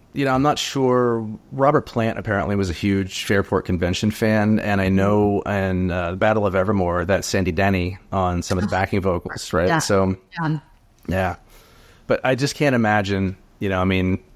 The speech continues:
Speaker 1: even in nineteen seventy, Zeppelin was huge. Just, just being there to see Fairport Convention and all of a sudden, like, you know, Plant Page, Bonham, <laughs>
Speaker 2: Yeah.
Speaker 1: Paul Jones,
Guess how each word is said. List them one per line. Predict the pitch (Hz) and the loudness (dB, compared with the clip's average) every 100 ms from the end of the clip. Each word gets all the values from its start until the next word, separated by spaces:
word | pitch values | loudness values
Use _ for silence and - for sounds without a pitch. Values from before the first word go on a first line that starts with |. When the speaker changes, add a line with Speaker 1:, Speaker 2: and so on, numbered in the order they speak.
| - - - - | -20 -20 -20 -4
Speaker 1:
even | 110 107 104 | 0 2 2
in | |
nineteen | 95 98 98 | 0 0 -2
seventy, | 95 95 90 87 | 0 2 2 0
Zeppelin | 87 92 - 87 | 0 0 0 -2
was | 87 90 | -2 -2
huge. | 98 92 90 - | -2 0 -2 -2
Just, | 95 - | -4 -2
just | 110 98 95 | -2 -2 0
being | 98 95 98 | 2 2 2
there | 90 90 90 | 2 2 0
to | |
see | 87 90 | -2 -2
Fairport | - 87 87 85 | 0 -2 0 -2
Convention | 90 92 92 92 90 | 0 0 0 0 0
and | 87 | 2
all | 90 | 0
of | 87 | 0
a | |
sudden, | - 90 85 | 0 -2 0
like, | 90 87 - | -2 -2 -2
you | |
know, | 90 82 | -2 -2
Plant | - 85 85 | -4 -4 -2
Page, | 95 87 87 - - - - - | 0 0 0 -6 -12 -14 -20 -2
Bonham, | - 92 117 123 139 | 0 2 2 0 -2
<laughs> | - - - - - - | -4 -6 -10 -20 -20 -12
Speaker 2:
Yeah. | - | -6
Speaker 1:
Paul | - 120 | -2 -2
Jones, | 110 113 104 107 | 0 0 2 -2